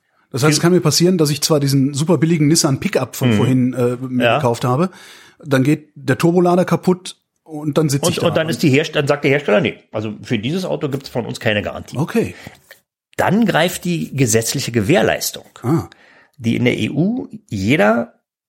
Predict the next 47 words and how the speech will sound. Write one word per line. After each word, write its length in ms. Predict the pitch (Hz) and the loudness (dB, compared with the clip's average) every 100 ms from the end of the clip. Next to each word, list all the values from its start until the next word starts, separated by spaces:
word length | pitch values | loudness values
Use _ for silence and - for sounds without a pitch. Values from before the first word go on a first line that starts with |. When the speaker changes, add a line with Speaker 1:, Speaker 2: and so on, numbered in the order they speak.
| _ | _
Speaker 2:
professionelle 640 | - 147 147 139 127 135 151 | -4 -2 -2 -4 0 0 0
Verkäufer 560 | 110 - 98 127 160 | -2 -2 0 2 2
einer 300 | - 110 110 | 0 2 0
Sache, 500 | 92 104 - 220 311 | 0 -2 0 0 0
also 220 | - 104 | 0 0
in 60 | 110 | -2
diesem 180 | 98 110 | -2 -2
Falle 220 | 123 107 | 0 0
ein 180 | 98 95 | -2 -2
Auto, 500 | 98 139 190 160 - _ | -2 0 -4 -4 -12 _
geben 300 | 127 110 135 | -6 -2 2
muss. 480 | 131 127 131 - - - - | 2 2 2 0 -8 -12 -10
Wenn 140 | 120 | -4
es 160 | 120 - | -4 -2
neu 460 | 110 110 104 113 160 | -2 2 2 2 2
ist, 240 | 277 320 | -2 -2
ein 220 | 107 98 | -2 -2
ganz 300 | 82 139 190 | -2 -4 -4
neues 380 | 113 95 123 202 | 0 2 2 0
Fahrzeug, 400 | - 123 - - | -2 -4 -2 -4
was 100 | 135 | -4
noch 100 | 123 | -6
nie 160 | 113 190 | -4 -6
zugelassen 480 | - 185 101 190 95 | -6 -2 -2 -2 -4
war, 180 | 98 - - - | -8 -12 -18 -2
sind 200 | 151 151 | -2 0
es 160 | 151 | -4
zwei 220 | - 117 113 | -2 0 2
Jahre. 460 | 95 101 196 285 147 | 2 0 -4 -8 -4
Die 40 | |
kann 160 | 120 139 | 0 2
er 40 | |
auch 60 | 139 | 2
nicht 140 | 139 | 0
verkürzen. 640 | 123 - 127 156 - 302 - - - - - | -2 0 -2 -2 -6 -8 -10 -18 -18 -18 -8
Und 60 | 127 | 0
wenn 80 | 135 | 0
es 120 | 143 | 2
ein 60 | 117 | 0
gebrauchtes 680 | 92 85 85 170 - 262 - | 0 0 0 -2 -2 -6 -2
Fahrzeug 400 | 107 - 104 - | -2 0 -2 -4
ist, 120 | - | -8
also 200 | 92 85 | -8 -8
zum 180 | - 95 | -4 -4
Beispiel 320 | 85 - 85 | -4 -6 -8
eine 160 | 80 | -8
Tageszulassung, 840 | - 87 104 131 - 107 - - 110 | -6 -2 -2 -4 -6 -6 -6 -6 -4